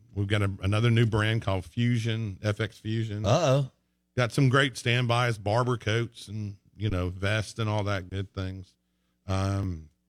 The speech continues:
Speaker 1: and then we do our own house colognes or Saint John and Saint J-, and J-, Saint James of London. Uh, there's just some great things. Madison Creek, just to name a few. But our top ones are Gentile, Johnny O, Copley,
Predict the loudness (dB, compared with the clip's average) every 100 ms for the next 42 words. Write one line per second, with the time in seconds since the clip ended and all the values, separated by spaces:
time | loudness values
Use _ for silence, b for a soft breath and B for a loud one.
0 | _ _ 0 2 4 2 2 2 2 0
1 | -2 _ _ _ _ _ 0 2 0 2
2 | 0 -2 -4 -2 0 2 0 -2 -6 -4
3 | -4 -2 -4 -2 -2 -2 -2 -4 -2 -4
4 | -4 -10 -8 -6 -4 -4 -4 -4 -4 -2
5 | -2 -2 -2 -6 -6 -4 -4 -4 -6 -8
6 | _ _ _ _ -10 -2 -2 -2 0 0
7 | 2 0 0 -2 0 -4 -4 -2 0 -2
8 | -4 -2 0 0 -2 -6 _ _ _ _
9 | _ _ _ _ 2 2 2 2 4 2
10 | 0 2 2 0 b b b -2 0 0
11 | 0 2 0 0 0 0 0 0 0 0
12 | 0 2 2 2 2 0 0 2 4 2
13 | 2 -2 -4 -2 -2 -2 -2